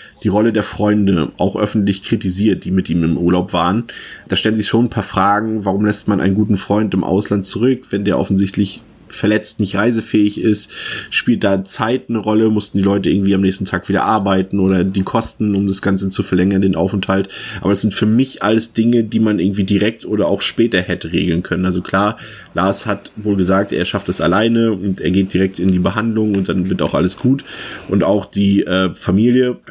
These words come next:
hat das bezeugt, dass Lars seine Freunde dazu gedrängt hat, ohne ihn nach Hause zu fahren, weil er der festen Überzeugung war, dass er im Krankenhaus aufgenommen wird und dann per Auslandsreiseversicherung nach Deutschland gebracht wird.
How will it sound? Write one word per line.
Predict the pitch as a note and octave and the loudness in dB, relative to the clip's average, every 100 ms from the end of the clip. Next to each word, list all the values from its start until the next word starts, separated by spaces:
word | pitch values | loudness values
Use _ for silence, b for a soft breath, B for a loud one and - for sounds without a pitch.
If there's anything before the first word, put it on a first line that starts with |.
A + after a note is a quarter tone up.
| - | -6
hat | G#2 | -2
das | G2 | -2
bezeugt, | - F#2 A2 A#2 A2+ | -4 -2 2 2 0
dass | G#2 | -2
Lars | G2+ G#2 - | 0 0 -2
seine | - G#2 G2 F#2+ | -8 -2 0 0
Freunde | - G2+ | 0 2
dazu | F#2+ F#2 G2 | 2 2 0
gedrängt | F#2 G#2 A#2 | 0 0 0
hat, | G2 | -2
ohne | F#2 G#2+ | 0 2
ihn | G#2 | 2
nach | G2 G2 | 2 2
Hause | G2+ G2 | 0 0
zu | F#2+ | -4
fahren, | G2 - F#2+ G2+ | -4 -2 0 0
weil | F#2+ E2 D2 - | 0 0 -2 -2
er | F2+ | 0
der | F2+ | 0
festen | G2 - | -2 -2
Überzeugung | F#2+ F2 - F2 F#2+ | 0 0 2 2 2
war, | F#2 | 2
dass | F2 - | 0 0
er | D#2+ F#2 - B F#2 | 0 0 -4 B -4
im | G2+ | -2
Krankenhaus | G2+ G2 F#2 - | 0 2 2 2
aufgenommen | A2 - G#2+ G2+ G2+ | 0 0 0 2 2
wird | G2 | 2
und | F#2 | 2
dann | F#2+ F#2+ | 2 2
per | - | 0
Auslandsreiseversicherung | F#2+ - G2 F#2+ F2+ F#2 F#2+ F#2 F#2+ F#2 F#2+ | 0 0 -2 0 0 0 -2 -2 -2 0 0
nach | F#2+ | 2
Deutschland | F#2 F2+ - F#2+ | 0 -2 -2 -2
gebracht | F#2 F2+ F2+ | -2 -2 -4
wird. | - | 0